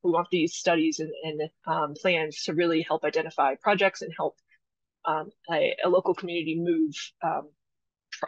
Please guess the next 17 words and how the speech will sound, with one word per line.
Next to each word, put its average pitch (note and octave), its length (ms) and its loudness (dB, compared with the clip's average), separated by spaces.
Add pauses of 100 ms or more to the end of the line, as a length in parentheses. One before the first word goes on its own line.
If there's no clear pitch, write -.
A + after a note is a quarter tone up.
forward E3+ 460 6
specific - 480 -6
projects G3 400 2
or E3 60 -4
programs D#3+ 520 0
so D#3 100 -4
that D3 220 0 (480)
mobility D#3+ 380 4
can E3 160 -4
be D3 240 -2
improved G3+ 400 0
for, D3+ 380 0 (600)
um, D3 380 -4
the F3 80 0
community A#2 360 -6
members. - 400 -8
So - 300 0